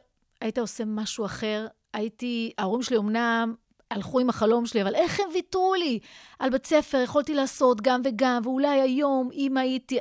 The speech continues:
אתה מרגיש שמשהו בהתנהלות אחורה מעכב אותך היום, או שאתה אומר, "כל מה שאני היום, זה בזכות, ואם אני רוצה ללמוד, אני יכול גם היום, והאפשרויות הן בלתי מוגבלות"? איפה אתה על הסקאלה הזאת בין "הייתי עושה אחרת" לבין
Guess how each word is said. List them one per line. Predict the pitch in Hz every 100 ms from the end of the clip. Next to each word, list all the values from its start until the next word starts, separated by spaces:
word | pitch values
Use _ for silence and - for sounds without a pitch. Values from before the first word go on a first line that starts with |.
| -
אתה | 262
מרגיש | 262 339 -
שמשהו | 330 269 285 320 - 254
בהתנהלות | 233 233 214 262 294
אחורה | - - 262 254 254 - - - _
מעכב | 208 247 - - - 226 233 311
אותך | - 330
היום, | 330 330 339 339 339 -
או | 233
שאתה | 247 220 226
אומר, | 233 214 - -
"כל | 349 453 311
מה | 294
שאני | 302 269 254
היום, | 247 240 233 233 _ _
זה | 190 156 170
בזכות, | 175 - - 285 294 - - _
ואם | 202
אני | 190
רוצה | 180 - 196
ללמוד, | 196 220 277 277
אני | 220 170
יכול | - 196
גם | 190 185
היום, | 180 190 277 285 277 214
והאפשרויות | 190 - - 185 214 196
הן | 160
בלתי | 170 285 285 302
מוגבלות"? | 294 240 277 277 277 277 _ _ - _ _ - _
איפה | 339 440 415
אתה | 302
על |
הסקאלה | 226 - 247 240 233
הזאת | 208 185
בין | 196 208
"הייתי | 220 226
עושה | 208 - 185
אחרת" | 185 277 320 330
לבין | 202 202 233